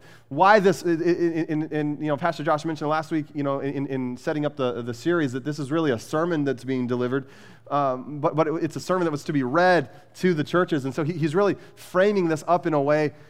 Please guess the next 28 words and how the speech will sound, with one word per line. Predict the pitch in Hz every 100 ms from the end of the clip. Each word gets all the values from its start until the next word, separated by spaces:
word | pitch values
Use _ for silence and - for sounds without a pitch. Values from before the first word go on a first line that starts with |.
| - _
uh, | - 139 131 131
w-, | 139 135 190 - - 98 151 151
w-, | 143 165
where | 160
we | 180
would | 190
understand | 170 170 143 180 175 151
that | 143
his | 180 233 202
entire | 185 196 190 175
motive | 151 175 185 156
and | 147
mission | 160 165 151
for | 143
writing | 139 156 160
this | 151 143
in |
the | 131
first | - 151 151
place | 131 -
was | 123
so | 180
that | 160 156 170
these | 220 247
people | - 233 220 208 170
would | 190
not | 180 160 151
sin, | - 139 120